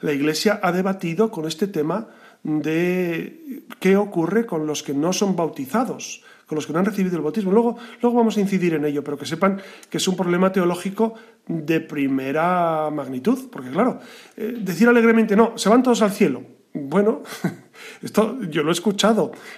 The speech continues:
pero claro, eh, teológicamente no tiene, no tiene,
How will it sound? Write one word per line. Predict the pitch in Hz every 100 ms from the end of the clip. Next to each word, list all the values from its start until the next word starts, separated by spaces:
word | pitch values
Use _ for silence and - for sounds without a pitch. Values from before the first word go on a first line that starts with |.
| -
pero | 156 143
claro, | 135 156 220 165 151 240
eh, | 190
teológicamente | 170 151 147 170 165 160 160 160 190 196 190 180 170 156 147 143 139 - 127 - -
no | 95 156 156 156
tiene, | 156 143 139 139 131 127
no | 135 -
tiene, | 165 151 143 135 135 131 131 127